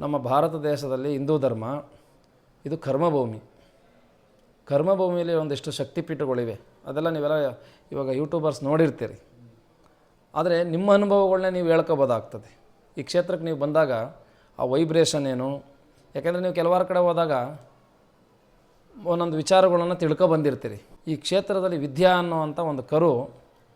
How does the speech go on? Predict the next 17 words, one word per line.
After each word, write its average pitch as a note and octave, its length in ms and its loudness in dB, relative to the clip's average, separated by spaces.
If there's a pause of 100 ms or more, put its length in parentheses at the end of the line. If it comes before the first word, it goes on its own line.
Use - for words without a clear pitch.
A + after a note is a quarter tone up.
(420)
ಕಾಮಧೇನುವಾಗಿ E3 960 2
ಈ - 20 -4
ಜಾಗಕ್ಕೆ C3 400 -2
ಬಂದಿರ್ತಾಳೆ B2+ 460 -2
ತಾಯಿ. A2+ 380 -6 (1000)
ಅಕಾಲವಾಗಿ E3+ 720 2
ಒಂದು D3+ 220 -2
ಮರಣ C3+ 240 -2
ಆಗ್ತದೆ C#3+ 400 -2
ಅವಳದು. A2 340 -8 (1400)
ಅವಳ D3 240 2
ಸಮಾಧಿಯಿಂದ F3 640 0 (1400)
ಪವಾಡಗಳು F#3 520 6
ಭಾಳಷ್ಟು D#3 480 2
ಆಗ್ತಾಯಿದೆ B2+ 540 -2
ಈ - 20 -8
ಕ್ಷೇತ್ರದಲ್ಲಿ. A2 680 -8